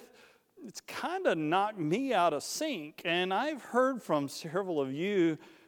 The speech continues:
that you're feeling the same kind of thing. We used to have set rhythms. This is the day when, you know, I go to work, and this happens, and this happens, and the kids go to school, and life happens this way, and then Sunday morning, it's Sunday morning.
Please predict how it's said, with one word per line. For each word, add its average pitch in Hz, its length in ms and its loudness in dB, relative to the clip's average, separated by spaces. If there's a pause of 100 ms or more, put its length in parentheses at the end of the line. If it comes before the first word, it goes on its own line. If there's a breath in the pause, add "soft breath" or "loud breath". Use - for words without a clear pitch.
(360 loud breath)
that 175 240 -2
you're 156 140 2
feeling 240 540 2
the 190 100 -2
same 214 420 -4
kind 190 340 -2
of 180 120 -2
thing. 220 420 -4
We 147 100 2
used 240 240 -2
to 226 120 0
have 196 340 4 (180 loud breath)
set 220 460 4
rhythms. 143 680 10
This 165 340 2
is 208 120 0
the 208 100 0
day 170 300 8
when, 175 140 8
you - 320 -4
know, 147 100 6
I 147 40 6
go 147 200 6
to 190 80 12
work, 156 580 10
and 127 160 -6
this 185 260 4
happens, 131 440 -2
and 131 160 0
this 196 200 2
happens, 135 500 4
and 143 160 4 (240 loud breath)
the 151 80 6
kids 214 400 10
go 208 200 8
to 202 100 8
school, 202 680 10
and 135 160 4 (240 loud breath)
life 190 320 8
happens 196 460 0
this 202 260 4
way, 214 260 8
and 156 100 4
then 147 120 2
Sunday 170 400 0
morning, 160 420 0
it's 156 140 -8
Sunday 302 400 -4
morning. 277 500 0